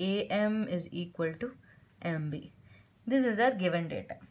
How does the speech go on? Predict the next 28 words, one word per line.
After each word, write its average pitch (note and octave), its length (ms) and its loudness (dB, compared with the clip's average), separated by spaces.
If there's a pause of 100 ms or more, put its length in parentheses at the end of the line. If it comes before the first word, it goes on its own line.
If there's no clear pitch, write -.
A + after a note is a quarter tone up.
(1200)
ನಾನಿವಾಗ C4+ 480 4 (140)
what A#3+ 240 6
is C4+ 60 -2 (100)
to C#4+ 60 4 (140)
prove? C4 240 4 (100)
ನಮ್ಮನ್ನ G#3 280 2
ಏನ್ B3 100 -2 (120)
to C4 60 4 (440)
prove C4 200 4 (100)
ಮಾಡಕ್ G#3+ 320 2
ಹೇಳಿದ್ದಾರೆ? G3 440 2
ನಮಗ್ F#3 200 0 (120)
ಡೈರೆಕ್ಟ್ C4 560 4
ಆಗಿ B3 180 2
ಏನ್ A#3 80 -2 (120)
ಕೇಳಿದ್ದಾರೆ G3 560 2
ಅಂದ್ರೆ, G#3+ 240 -2 (680)
they A#3+ 140 6
have G#3 100 4 (100)
asked A3 280 2
us - 140 -6
to G#3 60 -2 (100)
prove F3+ 260 -4 (680)
four B3+ 240 8 (200)
times G#3 340 2 (180)
ಬಿ G#3 100 2 (100)
ಎಲ್ F#3+ 160 0
ಸ್ಕ್ವೇರ್. D3+ 360 -2